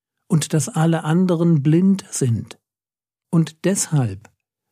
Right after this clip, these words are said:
weil ihr euch für die Sehenden haltet, daher bleibt eure Sünde. Die Strafe für nicht sehen wollen ist geistliche Blindheit.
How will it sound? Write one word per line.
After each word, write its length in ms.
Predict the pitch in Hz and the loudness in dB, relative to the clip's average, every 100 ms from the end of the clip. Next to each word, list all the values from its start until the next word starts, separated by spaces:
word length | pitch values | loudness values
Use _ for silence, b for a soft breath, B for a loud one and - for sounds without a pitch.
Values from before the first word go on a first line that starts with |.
| - | -4
weil 460 | 135 147 196 202 | -2 0 0 -2
ihr 420 | 190 165 170 175 | 0 0 2 0
euch 480 | 180 131 101 - - - | -2 -4 -4 -10 -16 -12
für 320 | - 196 208 | -2 0 2
die 180 | 175 151 | 2 2
Sehenden 800 | 139 151 156 147 139 131 123 | 2 0 2 2 4 2 2
haltet, 540 | 131 117 117 110 - - _ _ _ _ _ _ | 0 0 -2 -6 -14 -20 _ _ _ _ _ _
daher 600 | 139 127 143 139 147 143 | -2 2 2 4 2 2
bleibt 720 | 143 131 110 110 113 - - - | 0 -2 -2 -2 -4 -10 -16 -8
eure 420 | 123 110 104 107 | -4 -2 -2 -4
Sünde. 560 | 104 104 98 95 78 - _ _ _ _ _ _ _ - | -6 -6 -8 -8 -12 -16 _ _ _ _ _ _ _ -2
Die 120 | 139 | 0
Strafe 640 | - - 160 202 - 196 | -2 -2 0 0 -2 -2
für 180 | - 143 | 0 2
nicht 460 | 139 165 - - - | 4 2 -2 -10 -4
sehen 520 | 123 135 135 131 117 | 0 2 2 2 2
wollen 440 | 101 101 92 78 _ _ _ _ _ | 0 -2 -6 -10 _ _ _ _ _
ist 440 | 151 147 - - | -2 -2 -6 -10
geistliche 680 | - 110 113 - 110 101 113 | -6 -2 -4 -4 -6 -4 -4
Blindheit. 640 | 101 101 98 123 113 - | -4 -6 -8 -10 -12 -14